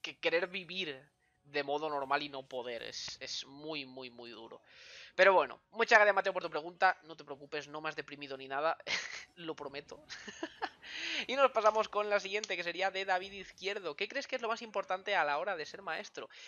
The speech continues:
¿Y qué es lo que te motivó a la hora de escoger esa carrera o profesión?".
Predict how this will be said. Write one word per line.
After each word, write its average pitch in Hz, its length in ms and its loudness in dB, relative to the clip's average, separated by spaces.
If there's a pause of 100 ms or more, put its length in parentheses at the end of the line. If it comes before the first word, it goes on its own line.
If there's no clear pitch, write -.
¿Y 165 100 -12
qué 214 100 0
es 226 60 -2
lo 233 100 0
que 214 80 -2
te 185 80 -8
motivó 170 420 -6
a 170 140 2
la 160 140 0
hora 170 220 -2
de 156 60 -8
escoger - 340 -8
esa 160 180 -6
carrera 139 320 -4
o 151 40 -10
profesión?". 123 480 -10